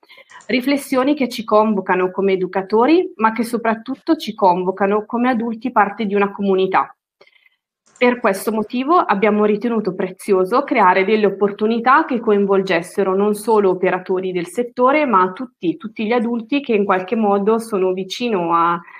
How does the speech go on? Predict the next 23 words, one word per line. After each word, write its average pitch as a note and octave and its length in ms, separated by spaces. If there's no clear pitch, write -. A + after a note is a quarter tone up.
ragazzi G3+ 460
e - 20
adolescenti F#3+ 560
che C#4 140
crescono G3 580
e A3 120
vogliono F#3 580
ascoltarci - 880
e, F3+ 400
e G#3 120
far G#3 220
parte G#3+ 320
di F3+ 120
queste F#3 520
riflessioni. F3+ 800
Eh, F#3+ 240
prima A#3+ 320
di A3+ 160
lasciare G#3+ 460
la A3 140
parola A3 260
ai A3+ 80
colleghi, C#4 640